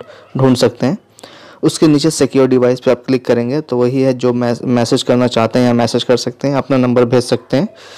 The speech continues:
ये भेजने के बाद आप यहाँ secure device पे click करेंगे तो वहाँ पे वो message उनके पास में चला जाएगा,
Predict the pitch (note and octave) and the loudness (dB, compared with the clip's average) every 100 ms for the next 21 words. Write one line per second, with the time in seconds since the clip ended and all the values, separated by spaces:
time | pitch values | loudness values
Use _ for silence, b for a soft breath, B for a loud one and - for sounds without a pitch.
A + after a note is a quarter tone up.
0 | B B B B B B _ _ C3+ C3 | B B B B B B _ _ 2 2
1 | B2 C3+ B2+ C3 B2+ B2 B2+ C3 C3 C3 | 2 2 4 4 4 4 4 2 -2 -2
2 | B2+ B2+ B2+ B2+ B2+ B2+ C#3+ C3 - B2 | -2 0 0 0 0 -2 -2 -4 -2 0
3 | B2+ F3 - B2 B2 - B2 B2 A#2+ B2+ | 0 -2 -4 -4 -2 0 0 0 0 -2
4 | B2+ B2 A#2 A#2 B2+ - A#2 A#2 A#2 E3+ | -2 0 -2 -2 -4 -2 0 2 0 -4